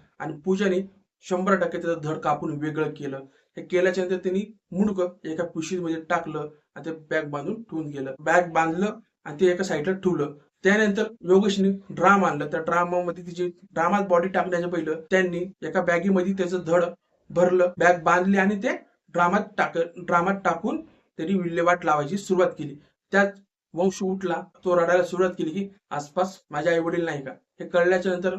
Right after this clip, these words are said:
पूजाने आपल्या पोराला उचललं आणि तिला आतमधल्या खोलीत झोपून आली. हे सगळं झाल्याच्या नंतर त्यांनी ते, पूजाने आपल्या घरात, घरातले सगळे पुरावे नष्ट केले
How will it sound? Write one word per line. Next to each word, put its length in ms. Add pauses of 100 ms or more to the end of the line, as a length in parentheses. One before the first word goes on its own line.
(560)
पूजाने 340
आपल्या 260
पोराला 380
उचललं 460 (180)
आणि 140
तिला 140
आतमधल्या 500
खोलीत 200 (140)
झोपून 320
आली. 260 (380)
हे 100
सगळं 240
झाल्याच्या 380
नंतर 120
त्यांनी 240
ते, 60 (600)
पूजाने 520 (220)
आपल्या 220
घरात, 320
घरातले 420
सगळे 220
पुरावे 380
नष्ट 420
केले 540